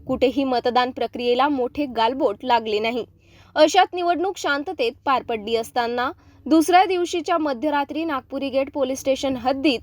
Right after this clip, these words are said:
येत असलेल्या चारा बाजारात मध्यस्थी करणाऱ्यावर चाकूने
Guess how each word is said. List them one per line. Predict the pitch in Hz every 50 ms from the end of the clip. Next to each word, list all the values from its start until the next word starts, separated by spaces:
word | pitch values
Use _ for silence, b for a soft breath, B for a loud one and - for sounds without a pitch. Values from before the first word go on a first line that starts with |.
| - -
येत | - 233 240 277 -
असलेल्या | 240 247 - 247 247 247 254 262 277
चारा | 285 - - 262 247 247 285 320
बाजारात | 320 320 311 285 330 339 302 233 214 220 - -
मध्यस्थी | 247 233 226 208 240 240 240 - - 269
करणाऱ्यावर | - 277 254 233 233 240 247 262 269 269 277 294
चाकूने | 285 - - 247 214 214 - 311 330 285 226 233